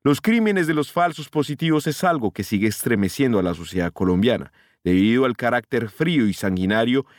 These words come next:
que se realizó en la primera década del siglo veintiuno en el país, en donde Álvaro Uribe gobernó bajo la política de seguridad democrática, la cual dejó seis mil cuatrocientos dos casos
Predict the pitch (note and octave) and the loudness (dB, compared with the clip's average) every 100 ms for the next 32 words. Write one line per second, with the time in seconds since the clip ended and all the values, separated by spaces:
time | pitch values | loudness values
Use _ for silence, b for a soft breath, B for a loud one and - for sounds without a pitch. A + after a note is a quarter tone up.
0 | b - B2+ B2+ A#2+ A2 G#2 - D#3+ - | b -4 -2 0 0 0 -2 -2 -2 -4
1 | b - G#2+ G2+ G#2+ G#2+ B2 C3+ C#3 D3+ | b -4 0 0 0 0 2 0 0 -2
2 | - G#2 F2+ F2 F2+ F2 A2+ G#2 G#2+ G#2 | -2 -4 -2 -2 -4 -2 -2 2 2 0
3 | F#2 A2 A#2+ F2 D2 b - F#2+ F2+ - | -2 -2 0 -4 -10 b -2 0 0 0
4 | F#2 D#2 - b b - G#2 G2 F2+ F2+ | 0 -2 -8 b b 0 2 2 2 2
5 | A2+ C3 C3 B2+ B2 B2 B2+ B2+ - A2+ | 2 0 0 -2 -2 0 0 -2 -2 0
6 | A2 G#2 G2 B2 B2+ _ - A2 G2+ G2+ | 0 0 -2 -2 -4 _ -4 -2 0 0
7 | F#2 G#2+ C#3 C#3 C#3 B2 G2+ G2+ F2+ F#2 | 0 0 -2 -4 -2 -2 -2 -4 -2 0
8 | G#2 A#2 A2 - A2+ - - - _ _ | 2 0 -2 0 -2 -2 -12 -16 _ _
9 | _ - F#2 E2+ A#2 A#2 A2 G#2+ A#2+ b | _ -2 -2 0 0 2 0 0 -2 b
10 | b b - G2 F2+ F2 A#2+ B2+ - G2 | b b -2 0 0 2 2 0 -2 -4
11 | - E2+ G2+ F#2 G2+ F2+ A2+ G#2+ - C3 | -4 -4 -2 0 -2 0 0 0 -2 -2
12 | F2+ - - - | -2 -8 -20 -20